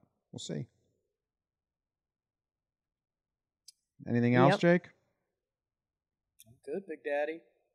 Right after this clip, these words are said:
Speaker 1: Good. Katie, anything? You got, you got a butter knife stat for us?
Speaker 2: Uh, no, that was, that was my butter knife stat. I don't know. Does, does, uh, Jake have any, uh, Jakey stats? Jakey analytics?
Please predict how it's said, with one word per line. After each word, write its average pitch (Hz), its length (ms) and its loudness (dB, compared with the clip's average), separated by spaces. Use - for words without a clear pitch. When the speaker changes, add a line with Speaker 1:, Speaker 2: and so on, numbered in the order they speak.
Speaker 1:
Good. 170 360 10
Katie, 175 420 10
anything? 139 320 4
You 143 80 10
got, 147 200 10
you 147 220 6
got 147 140 8
a - 20 10
butter 151 240 10
knife 202 160 8
stat 226 300 6
for 247 140 2
us? - 200 -2
Speaker 2:
Uh, 196 480 10
no, 220 300 8
that 180 180 8
was, 247 160 4
that 208 200 4
was 247 120 4
my 220 100 4
butter 214 280 2
knife 170 220 0
stat. 156 380 -2
I 202 120 8
don't 214 100 8
know. 214 140 10
Does, 190 240 2
does, 208 260 6
uh, 190 120 8
Jake 214 280 6
have 240 160 6
any, 208 320 6
uh, 196 160 10
Jakey 208 280 4
stats? 247 520 6
Jakey 214 260 4
analytics? 208 680 2